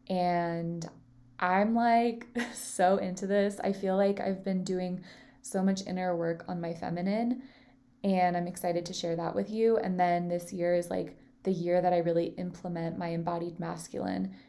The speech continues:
into all of that and, like, have this beautiful balance of my feminine and my masculine, 'cause I definitely lean way, way feminine. Like, I am very much feminine in my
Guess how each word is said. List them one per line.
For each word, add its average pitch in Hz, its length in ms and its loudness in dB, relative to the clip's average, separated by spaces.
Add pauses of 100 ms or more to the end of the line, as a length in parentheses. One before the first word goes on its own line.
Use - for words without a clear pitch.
(120)
into 190 200 -4
all - 200 0
of 185 120 -4
that 196 220 0
and, 185 140 -6
like, 180 180 -6
have 170 220 -6
this 185 160 -6
beautiful 180 400 -4
balance 170 400 -6
of 175 120 -4
my 175 200 -6
feminine 170 640 -4 (440)
and 190 160 -2
my 175 100 0
masculine, 190 640 -2
'cause 170 320 -4
I 175 80 -10
definitely 175 760 -6 (240)
lean 180 480 -2 (280)
way, 180 500 4
way 170 220 4
feminine. 175 520 0
Like, 175 160 -2
I 170 80 -2
am 165 260 -2
very 175 800 2
much 170 320 -8
feminine 175 480 -4
in 180 200 -6
my 170 140 -8